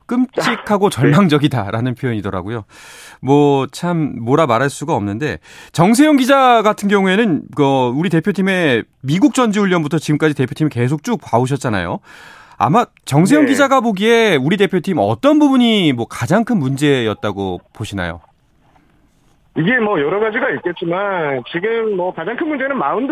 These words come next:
Speaker 2: 붕괴가 결국 도쿄, 도쿄 참사로 이어진 것 같습니다. 반드시 잡아야 했던 호주전에서 이제 홈런포 세 방을 맞고 마운드가 무너졌고요.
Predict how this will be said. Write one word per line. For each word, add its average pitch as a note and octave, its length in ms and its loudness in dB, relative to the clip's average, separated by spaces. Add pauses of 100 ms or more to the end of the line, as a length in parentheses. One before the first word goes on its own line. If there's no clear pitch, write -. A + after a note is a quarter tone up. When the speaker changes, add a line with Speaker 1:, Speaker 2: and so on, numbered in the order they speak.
(120)
Speaker 2:
붕괴가 F#3+ 360 -4
결국 D#3+ 280 -4
도쿄, D#3 280 -6 (140)
도쿄 D3+ 280 -6 (240)
참사로 E3+ 720 -2
이어진 D3 320 -2
것 D#3 140 -4
같습니다. C3 720 -4 (480)
반드시 G#3+ 340 -4
잡아야 G3+ 380 -2
했던 F#3 220 -4
호주전에서 F#3 640 -4
이제 C3 140 -4
홈런포 G3 520 -4
세 F#3+ 80 -6
방을 G3+ 240 -4
맞고 D3 460 -4
마운드가 D#3+ 360 -2
무너졌고요. D#3 680 -4